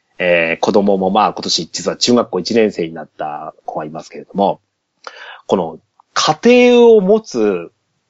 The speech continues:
部分っていうのが、そのゲームにもたらす影響っていうものを考える要因の一つでもあるんですよ。うん。あのー、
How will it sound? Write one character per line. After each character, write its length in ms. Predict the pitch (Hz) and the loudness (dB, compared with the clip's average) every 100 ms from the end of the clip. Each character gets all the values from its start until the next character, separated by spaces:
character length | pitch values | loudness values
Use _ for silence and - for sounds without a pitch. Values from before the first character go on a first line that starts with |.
| _ - | _ -6
部 160 | 120 127 | 0 4
分 220 | 117 92 | 4 0
っ 400 | - _ _ - | -8 _ _ -2
て 80 | 110 | 2
い 80 | 113 | 6
う 220 | 113 110 | 6 4
の 480 | 104 101 123 123 120 | 2 2 2 -2 0
が、 340 | 156 143 85 | 0 0 -2
そ 120 | - | -6
の 120 | 117 92 | -8 -4
ゲ 280 | 127 180 | 2 2
ー 60 | 226 | 4
ム 80 | 185 | 0
に 100 | 117 | 0
も 140 | 98 | -2
た 140 | 104 120 | 0 0
ら 120 | 127 | 0
す 300 | - 117 120 | -2 -4 -2
影 280 | 143 127 117 | 2 2 2
響 340 | - 120 117 | 2 4 4
っ 80 | 113 | 0
て 160 | - | 0
い 60 | 123 | 2
う 60 | 117 | 4
も 140 | 113 | 2
の 300 | 104 90 - _ | 0 -4 -10 _
を 420 | 143 175 135 92 - _ _ - | 2 4 4 0 -10 _ _ -18
考 500 | - 170 175 175 170 165 | -8 -6 -6 -8 -4 0
え 140 | 160 | 0
る 260 | 117 92 - - | 0 -4 -8 -6
要 380 | 127 123 135 135 | 0 2 4 4
因 440 | 131 127 123 120 | 2 -2 -2 -2
の 80 | 120 | -2
一 160 | - 117 | -2 -2
つ 120 | - | -4
で 80 | - | -12
も 140 | 80 | -14
あ 40 | 80 | -18
る 180 | - _ - | -20 _ -20
ん 100 | 180 | -16
で 120 | 165 | -16
す 120 | - - | -14 -14
よ。 120 | - _ _ _ _ _ - | -16 _ _ _ _ _ -10
う 60 | |
ん。 320 | 95 87 82 - - - - | -8 -8 -12 -20 -20 -18 -2
あ 160 | 113 110 | 0 2
の 100 | 107 | 4
ー、 880 | 104 104 98 95 92 92 92 - | 4 2 2 0 0 -2 -6 -14